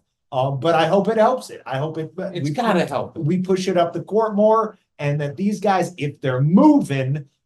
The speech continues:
Speaker 1: they're gonna get their shots, whatever their shots are.
Speaker 2: Yeah, look, X is the best playmaker we have on the team. Gabe has filled in admirably, and I can't expect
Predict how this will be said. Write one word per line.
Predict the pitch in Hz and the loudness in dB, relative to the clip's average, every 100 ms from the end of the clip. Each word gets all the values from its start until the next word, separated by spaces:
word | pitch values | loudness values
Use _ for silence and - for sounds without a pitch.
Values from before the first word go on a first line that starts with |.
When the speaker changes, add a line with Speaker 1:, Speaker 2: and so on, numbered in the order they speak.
| 135 | -2
Speaker 1:
they're | 175 175 | 0 0
gonna | - 175 185 | -2 -2 0
get | 160 156 160 160 _ _ - | 0 0 -2 -4 _ _ -2
their | 160 156 151 | 2 2 0
shots, | 143 - 127 113 - 131 | -2 -4 -6 -6 -12 -14
whatever | 131 139 147 170 165 135 | -2 0 2 0 -2 -2
their | 127 143 143 | 0 2 0
shots | - 147 120 113 - | -2 -6 -8 -8 -14
are. | 85 - _ _ _ | -18 -20 _ _ _
Speaker 2:
Yeah, | 208 - | -6 -2
look, | 202 - - _ _ _ - | 0 -2 -4 _ _ _ -4
X | 269 - | -4 -2
is | 226 | -6
the | 165 | -2
best | 160 156 165 | -4 -4 -4
playmaker | 131 120 107 98 | -4 -4 -6 -8
we | 95 | -10
have | 95 87 | -10 -10
on | 85 | -14
the | |
team. | - 101 - _ _ _ | -18 -20 -20 _ _ _
Gabe | 165 190 196 | 0 0 0
has | 190 180 | -6 -6
filled | 175 156 143 | -4 -4 -2
in | 135 131 | -6 -4
admirably, | 135 131 156 160 180 180 | -6 -4 -6 -6 -4 -2
and | 175 | -2
I | |
can't | 180 254 240 | -2 -4 -4
expect | 185 - - 170 - | -4 -8 -2 -2 -2